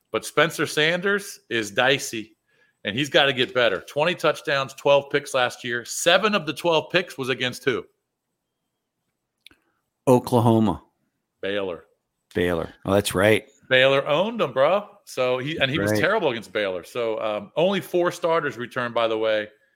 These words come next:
Speaker 1: on defense, and I think they lost everybody in the secondary. So I'm not so sure I like the nine wins here.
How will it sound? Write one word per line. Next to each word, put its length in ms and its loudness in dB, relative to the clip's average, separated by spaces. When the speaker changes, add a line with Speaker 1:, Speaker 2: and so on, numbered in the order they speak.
Speaker 1:
on 360 -2
defense, 680 -6
and 100 -6
I 60 0
think 220 -4
they 120 0
lost 420 -2
everybody 360 2
in 60 -4
the 60 -10
secondary. 560 -6
So 360 -6
I'm 160 -4
not 180 0
so 160 2
sure 300 -8
I 40 2
like 260 0
the 80 -8
nine 340 -2
wins 260 -8
here. 360 -6